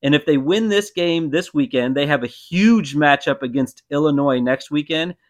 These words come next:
which in my opinion is going to decide the Big Ten West. If you look at the schedules, I think that it will decide the Big Ten West. And that's kind of what I'm cheering for. I'm cheering for that big late season matchup.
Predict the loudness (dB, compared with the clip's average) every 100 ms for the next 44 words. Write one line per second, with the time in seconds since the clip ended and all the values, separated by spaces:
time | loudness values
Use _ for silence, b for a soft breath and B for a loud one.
0 | _ _ 0 0 0 -2 2 4 4 4
1 | 0 -2 -2 0 0 -4 _ _ _ -4
2 | 0 2 0 -4 -4 -2 2 2 2 -4
3 | -2 -4 -4 -6 -2 -4 -4 -8 -12 -6
4 | -2 -2 -6 -12 -6 -4 -2 -2 -4 -4
5 | _ _ _ _ 2 2 2 0 2 2
6 | 2 2 2 -4 -2 -2 -2 -4 -4 -4
7 | -4 -2 -2 -2 -4 -20 _ _ _ 0
8 | 4 4 4 2 2 2 2 2 0 -2
9 | -2 0 2 2 2 -2 -4 -4 -4 0
10 | 0 2 0 0 0 0 -2 -2 -2 -2
11 | -4 -10 -8 -4 -2 0 0 -2 -2 -2